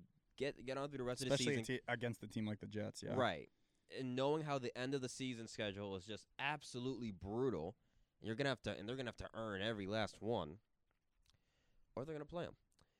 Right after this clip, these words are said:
Speaker 1: And I also wanna know how this Jets team is going to be, obviously. I mean, both teams are kind of, for lack of better terms, inconsistent in a way.
Speaker 2: <laughs>
Speaker 1: And I battle of two young quarterbacks. You got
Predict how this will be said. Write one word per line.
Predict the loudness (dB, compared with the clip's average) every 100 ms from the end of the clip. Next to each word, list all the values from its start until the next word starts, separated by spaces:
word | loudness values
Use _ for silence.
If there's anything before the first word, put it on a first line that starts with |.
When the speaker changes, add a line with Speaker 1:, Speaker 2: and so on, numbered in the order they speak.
| _ -2
Speaker 1:
And | 2
I |
also | 4 4 2
wanna | 2
know | 2 2
how | 2
this | 0 -4
Jets | 0 0 0 -6
team | -8 -6
is | -8
going | -8 -10 -10
to |
be, | -10 -10
obviously. | -8 -10 -12 -16 -14 -10 -10 -10 -8
I |
mean, | -6 -6 -2
both | 0 0
teams | -2 -2 0
are | -2
kind | -2 0
of, | 0 -4
for | -2 0
lack | 0 -4
of | -2
better | -2
terms, | -2 -4 -4 -6
inconsistent | -8 -8 -8 -8 -8 -10 -10 _ _ -12
in |
a | -8
way. | -8 -4 0
Speaker 2:
<laughs> | -2 -2 _ _ _
Speaker 1:
And | 2 4
I | 2 0 -12 -20 -20 -6
battle | -2 0 0
of | -2
two | -2
young | 0 0 -2
quarterbacks. | 0 2 2 2 2 2 -2
You | 0
got | 0